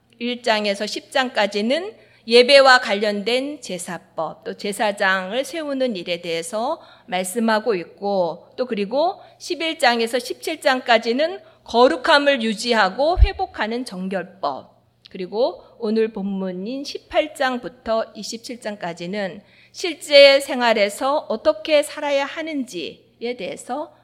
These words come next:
말씀합니다. 오늘 본문은 먼저 이스라엘에게 말씀하시는 하나님이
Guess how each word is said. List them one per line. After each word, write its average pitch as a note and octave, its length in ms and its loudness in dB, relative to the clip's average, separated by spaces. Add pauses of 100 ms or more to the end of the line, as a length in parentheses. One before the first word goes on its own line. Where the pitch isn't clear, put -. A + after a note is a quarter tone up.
말씀합니다. G3+ 1300 -12 (760)
오늘 C4 220 4
본문은 A3+ 840 4
먼저 G#3 260 0
이스라엘에게 G#3 580 0
말씀하시는 F#3+ 960 -6
하나님이 D4 880 -2